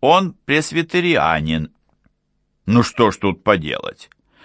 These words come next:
Линнет отступает обратно к плите. "В наших горах их называли членами загородного клуба. Хотя, я так понимаю, со времени Второго Ватиканского собора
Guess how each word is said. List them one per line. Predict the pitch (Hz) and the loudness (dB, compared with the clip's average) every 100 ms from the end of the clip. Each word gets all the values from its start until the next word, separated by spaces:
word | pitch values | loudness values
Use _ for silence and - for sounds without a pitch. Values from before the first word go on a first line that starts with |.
| - | -18
Линнет | - 92 104 98 90 | -4 2 2 2 0
отступает | 85 - 87 78 92 95 92 | -4 -4 -6 0 2 4 2
обратно | 87 73 82 80 82 76 | -2 0 -2 -2 -6 -10
к | |
плите. | - 82 - - - _ _ _ _ - | -10 -10 -10 -14 -14 _ _ _ _ -4
"В | 123 | 0
наших | 135 131 160 160 | 2 2 0 0
горах | 160 147 131 135 | 2 4 4 2
их | 127 131 | -4 -6
называли | 107 110 107 85 78 82 104 131 _ _ _ _ | -6 -4 -4 0 0 2 0 -4 _ _ _ _
членами | - 107 120 127 127 120 | -6 0 2 2 2 0
загородного | 95 113 110 113 107 110 110 113 | 2 0 0 -2 -2 -2 0 0
клуба. | - 120 101 60 - - _ _ _ _ _ _ _ | -2 -6 -6 -6 -10 -12 _ _ _ _ _ _ _
Хотя, | - 185 185 180 | 0 0 2 0
я | 175 170 | 2 0
так | 170 160 | -2 -4
понимаю, | 160 151 147 143 147 143 | -4 -4 0 2 4 2
со | 139 127 | 0 -2
времени | 127 120 120 120 | -2 0 0 0
Второго | 117 - 113 113 117 | -2 -2 0 2 2
Ватиканского | 110 113 110 95 95 90 98 101 | 2 0 -2 -2 -2 -2 -2 -2
собора | 95 95 78 85 107 170 | 0 -2 -2 -2 0 -2